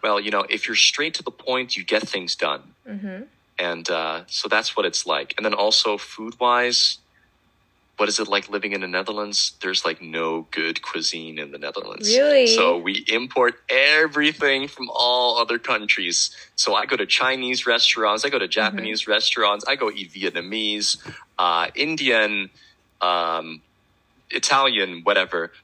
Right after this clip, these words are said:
Speaker 1: But Dutch cuisine basically doesn't exist. So that's, like, another thing.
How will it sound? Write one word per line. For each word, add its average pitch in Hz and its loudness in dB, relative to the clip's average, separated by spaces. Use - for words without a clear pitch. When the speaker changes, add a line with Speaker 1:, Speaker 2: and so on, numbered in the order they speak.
Speaker 1:
But - -6
Dutch - 4
cuisine 120 -2
basically - -2
doesn't 107 0
exist. - -4
So 101 0
that's, 98 0
like, - 0
another 82 -4
thing. 76 -6